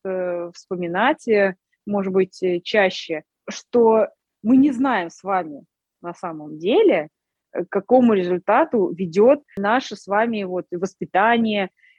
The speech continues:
и наше с вами образование и так дальше. Просто потому, что Бог так устраивает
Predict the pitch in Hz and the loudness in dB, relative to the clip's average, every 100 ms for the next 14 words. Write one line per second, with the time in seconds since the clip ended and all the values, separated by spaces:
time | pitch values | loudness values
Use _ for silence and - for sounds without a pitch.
0 | _ 220 208 202 202 214 220 - 196 190 | _ -2 0 2 2 0 -2 -6 -2 -2
1 | 180 170 160 156 156 165 175 170 170 233 | -2 -6 -6 -6 -6 -6 -4 -2 2 2
2 | 277 220 185 196 196 185 175 156 - - | 2 0 -4 -2 -2 -2 -2 -4 -8 -16
3 | - _ _ 214 269 226 208 208 196 247 | -18 _ _ 0 0 -2 -4 -2 2 2
4 | 330 - 220 208 185 - - 165 175 202 | 0 -2 0 2 0 -4 -18 -12 -6 2
5 | 277 262 208 214 - 220 214 180 151 147 | 2 4 0 -2 -4 -2 0 -2 -8 -14